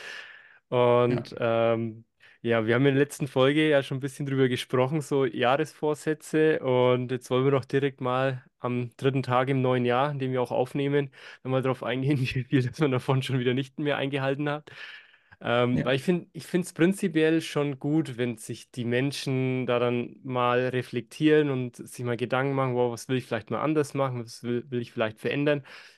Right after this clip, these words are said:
Speaker 1: Wenn's ein bisschen zu sehr gehypt wird, sozusagen, „Boah, jetzt ist ein neues Jahr und jetzt ist alles anders und boah, endlich ist dieses Jahr da und ich kann dieses schreckliche zwanzig dreiundzwanzig dann hinter mir lassen.“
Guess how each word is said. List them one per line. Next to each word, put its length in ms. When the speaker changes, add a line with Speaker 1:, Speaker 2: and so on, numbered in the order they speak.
Speaker 1:
Wenn's 200
ein 80
bisschen 260
zu 120
sehr 280
gehypt 720
wird, 400
sozusagen, 520
„Boah, 200
jetzt 220
ist 140
ein 80
neues 320
Jahr 180
und 100
jetzt 300
ist 160
alles 340
anders 640
und 480
boah, 220
endlich 400
ist 180
dieses 320
Jahr 300
da 160
und 160
ich 140
kann 340
dieses 480
schreckliche 680
zwanzig 460
dreiundzwanzig 840
dann 160
hinter 280
mir 160
lassen.“ 340